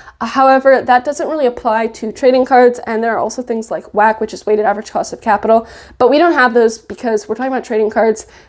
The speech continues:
and those involve things like debt and whatnot, which really don't apply here. And if I'm being honest, in the several hundred models I've worked on,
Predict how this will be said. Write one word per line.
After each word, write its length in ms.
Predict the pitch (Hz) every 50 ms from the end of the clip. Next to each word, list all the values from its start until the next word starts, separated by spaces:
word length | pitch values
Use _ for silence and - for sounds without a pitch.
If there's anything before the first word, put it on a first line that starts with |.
| _ _
and 180 | - 220 226 220
those 180 | 233 233 233 254
involve 400 | 262 240 233 208 220 220 220 -
things 280 | 220 214 214 214 214
like 360 | - 220 220 196 - 220 214
debt 280 | - 214 214 214 214 - -
and 160 | 233 226 214
whatnot, 400 | 214 226 220 - 220 220 220 -
which 180 | - 208 208 -
really 280 | 226 240 240 247 233 - -
don't 180 | - 214 226 233
apply 320 | 220 - - 202 214 208
here. 220 | 220 247 226 220 -
And 100 | - 214
if 80 | 214 240
I'm 140 | 233 247
being 180 | 240 277 277 254
honest, 500 | 220 214 214 220 233 247 247 - - - - - - - - _ _ - -
in 100 | 240 247
the 100 | 240 233
several 380 | 240 277 254 233 254 247 247
hundred 360 | 233 247 233 220 233 220 202 196
models 340 | 202 190 202 220 208 -
I've 120 | 220 196 185
worked 220 | - 202 - -
on, 300 | 202 214 220 226 226 -